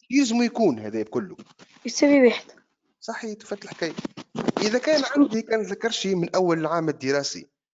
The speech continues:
Speaker 1: إذا كان نحب، عندك الميكرو ماهوش مريقل يا أحمد.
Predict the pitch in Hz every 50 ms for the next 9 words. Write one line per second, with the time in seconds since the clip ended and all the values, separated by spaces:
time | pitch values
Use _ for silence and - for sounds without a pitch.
0 | _ _ _ _ - - - - - - - 131 143 156 - 202 202 196 180 -
1 | - - - - 175 180 180 180 160 - - 147 151 151 _ _ _ _ _ _
2 | _ _ _ _ - - - - 110 95 - - 113 135 139 139 - - 131 127
3 | - 151 170 180 170 170 165 - 160 156 151 151 143 135 123 120 113 120 - -
4 | - -